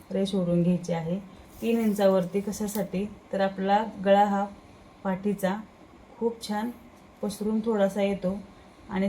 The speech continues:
छान दिसतो. शोल्डर उतरण्याची भीती नाही. इथे सुद्धा मी पाऊण इंचावरती मार्क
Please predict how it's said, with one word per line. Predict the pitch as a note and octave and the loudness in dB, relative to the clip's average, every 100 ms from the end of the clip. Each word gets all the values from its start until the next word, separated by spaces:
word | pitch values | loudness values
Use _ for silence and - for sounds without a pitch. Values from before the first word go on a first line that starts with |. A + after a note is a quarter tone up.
| F#3+ | 0
छान | G3+ G3+ | 0 2
दिसतो. | G#3 G3 F#3 A3 - - - - | 0 -2 -4 -4 -6 -16 -6 0
शोल्डर | G#3+ G3+ | 2 2
उतरण्याची | G#3 G3 G3 F#3 F#3 F#3 A3+ B3 - - | 0 2 0 2 0 -2 -8 -10 -16 -8
भीती | F3+ F#3+ G3 | -2 0 0
नाही. | G3+ G3 F#3 A3 - - - G#3 | 2 2 2 0 -6 -18 -12 -8
इथे | G#3 A#3+ | 2 2
सुद्धा | B3 F#3 G3 | 2 2 4
मी | F#3 F#3+ | 4 2
पाऊण | F#3 G3+ G#3 | 6 6 6
इंचावरती | G#3+ G3 G3 F3+ E3+ F#3+ G#3 - - - - - | 4 2 4 4 4 -2 -6 -8 -18 -20 -20 -6
मार्क | G3 G3+ | 0 0